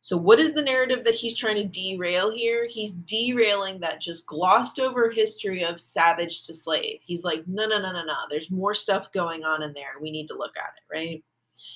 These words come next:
Uh, when Prince Henry officially ordered a halt to the raiding and the crusading that had generated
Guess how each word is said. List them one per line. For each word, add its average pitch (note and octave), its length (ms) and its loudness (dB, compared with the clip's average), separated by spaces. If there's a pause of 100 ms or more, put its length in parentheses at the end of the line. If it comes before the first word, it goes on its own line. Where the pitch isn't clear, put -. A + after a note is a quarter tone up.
(1160)
Uh, F#3 360 4
when G3 160 0
Prince F4 300 -4
Henry B3+ 320 2
officially C#4+ 540 0
ordered G#3+ 320 6
a D3 40 -2
halt A#3+ 460 0
to - 100 -8
the F3 120 -2
raiding G#3+ 400 0
and F3+ 80 -4
the E3 80 -6
crusading E3 800 -2
that E3+ 120 -2
had F#3 220 -6
generated G3+ 500 -2